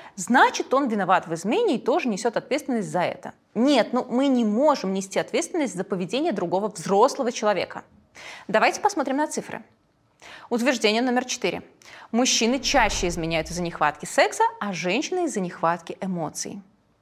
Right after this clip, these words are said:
Пока не посмотрели дальше, как думаете, правда это или миф?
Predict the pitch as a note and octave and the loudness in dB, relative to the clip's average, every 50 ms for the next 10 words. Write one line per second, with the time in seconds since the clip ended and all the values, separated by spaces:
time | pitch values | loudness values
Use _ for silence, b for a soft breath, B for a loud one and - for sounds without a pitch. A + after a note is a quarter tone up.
0 | B B B B B B B B G#3 G#3+ D4+ D#4+ D#4+ D#4 C#4 - - C#4 A3+ A3 | B B B B B B B B 0 2 2 2 2 2 0 0 0 0 2 2
1 | D4+ F#4+ F#4+ D#4+ F#3+ A#3 B3 E4 G#4 - - - C#4+ A#3+ - B B B B B | 2 2 4 4 4 6 6 6 4 2 2 2 2 2 2 B B B B B
2 | - B3+ C#4+ B3+ A#3 C#4 C#4 B3 A3 G3+ G3 G3+ - - - A3 G#3+ A#3 D#4 G#4+ | -2 0 0 2 2 2 2 2 2 2 0 -2 -6 -6 0 4 4 6 6 4
3 | G4 D4+ A#3 - - G#3+ A3 A#3+ B3+ A#3 G#3+ E3 - - - - | 4 2 2 2 2 0 0 2 2 2 0 -2 -4 -6 -12 -16